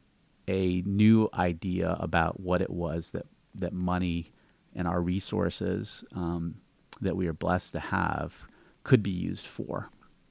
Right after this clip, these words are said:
as opposed to using them for what we had been using them for, which is to try to find security,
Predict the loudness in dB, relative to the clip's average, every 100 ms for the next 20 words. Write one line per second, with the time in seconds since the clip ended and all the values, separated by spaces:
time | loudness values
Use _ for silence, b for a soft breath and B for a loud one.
0 | _ _ _ -20 -14 -2 2 2 6 6
1 | 6 2 0 2 2 -2 B B B 8
2 | 8 10 8 8 4 2 0 0 -2 0
3 | -2 2 2 4 0 0 -4 -4 -4 -6
4 | -4 -2 0 -2 -2 -4 -4 -10 0 2
5 | 2 0 -2 -2 -8 -4 2 4 6 4
6 | 2